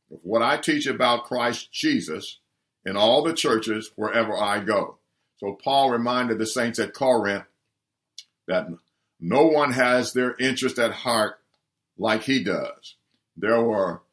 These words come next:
many people who would come in and teach, but they,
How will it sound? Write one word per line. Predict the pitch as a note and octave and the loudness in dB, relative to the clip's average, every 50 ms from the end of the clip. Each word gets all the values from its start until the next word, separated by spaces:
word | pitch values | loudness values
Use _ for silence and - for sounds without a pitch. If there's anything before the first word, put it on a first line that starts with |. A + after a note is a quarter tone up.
| _ _ _ _ _ | _ _ _ _ _
many | F2 F#2 B2+ E3 F#3 F3 E3 E3 | -4 0 2 4 4 4 2 2
people | - D3+ D3 D3 D3 C#3 C3+ A#2+ | 2 4 4 4 4 2 2 2
who | B2+ B2+ | 2 2
would | A#2 A2+ A2+ - | 0 0 -4 -4
come | - D3 C#3 C3+ C3+ | -2 -2 -2 0 -2
in | B2+ B2 A#2+ B2 B2 A2+ - | -2 -2 -2 -2 -4 -4 -4
and | G#2+ G2+ G#2+ A2 - | -4 -4 -4 -4 -6
teach, | - - E3+ C3 F2+ - - - - - - _ _ _ _ _ _ _ _ - | 0 2 2 2 2 -2 -6 -10 -10 -12 -16 _ _ _ _ _ _ _ _ 0
but | G#2+ A2+ A2 G#2 F#2 - - _ _ _ - - _ _ _ _ _ - | 4 6 6 6 4 2 -6 _ _ _ -20 -20 _ _ _ _ _ -14
they, | F3+ E3+ C3+ C#3 C3+ | -4 0 2 4 4